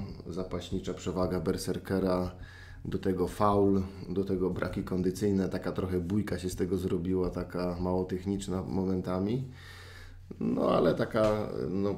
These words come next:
była pierwsza walka na pełnym dystansie na tej gali, no i pomimo tych właśnie takich braków trochę kondycyjnych, trochę technicznych, ale, ale no, no, cały czas coś się działo, przez te trzy rundy dało się obejrzeć taką dłuższą walkę.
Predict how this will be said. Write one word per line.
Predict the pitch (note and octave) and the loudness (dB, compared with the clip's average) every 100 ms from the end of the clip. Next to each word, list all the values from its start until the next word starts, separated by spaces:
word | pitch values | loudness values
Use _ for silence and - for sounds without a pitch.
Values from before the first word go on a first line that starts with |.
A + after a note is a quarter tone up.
| - | 0
była | G#2 G2 | 4 4
pierwsza | G2+ G2 F#2+ | 2 -2 0
walka | F2 F#2+ F#2+ | 2 2 4
na | F#2+ | 0
pełnym | F#2 G2 F#2 F2+ | 2 2 2 2
dystansie | F2+ F#2+ F#2+ F#2 | 0 -2 -2 0
na | F#2 | 0
tej | F2+ F#2 F2 | 2 2 4
gali, | F#2+ F#2 F#2+ G2 - - | 4 6 4 4 -2 -4
no | F2+ F2+ | 0 0
i | F2+ | 0
pomimo | F2+ F#2 F#2+ F#2 F2 | 0 0 2 2 0
tych | F#2+ E2 | -2 -2
właśnie | F2 F2 | -2 -4
takich | F2+ F2 E2+ | -4 -4 0
braków | F#2+ F2+ E2+ | 0 0 -4
trochę | - F2 | -4 -4
kondycyjnych, | F2 F2 F2 G2+ G2 F2+ | -2 -4 -2 0 0 0
trochę | - F2+ | -4 -4
technicznych, | F2 F2 G#2 - F#2+ F#2 | -4 -4 -8 -4 -2 2
ale, | F2+ F2+ F2+ - - - - - - | 2 2 -2 -10 -18 -18 -18 -18 -2
ale | F2+ F2+ F2+ F2 | 2 4 4 2
no, | F#2 F2 - | 0 0 -2
no, | F2 | -2
cały | F2+ G2 F2+ | 0 2 2
czas | F#2 - | 0 -4
coś | F2+ | -6
się | - E2 | -4 0
działo, | F#2 E2+ | 0 0
przez | E2+ E2 | -2 -4
te | F2 | -4
trzy | - | 0
rundy | F2+ F2+ E2+ | 2 2 2
dało | F2 F2 F2 | 2 2 2
się | F2+ | 0
obejrzeć | F2 F2+ E2+ E2 | 2 2 2 -2
taką | E2 - E2+ | -8 -6 -6
dłuższą | E2 E2 F2 E2+ | -6 -6 -6 -2
walkę. | E2 D#2+ - | -2 -4 -8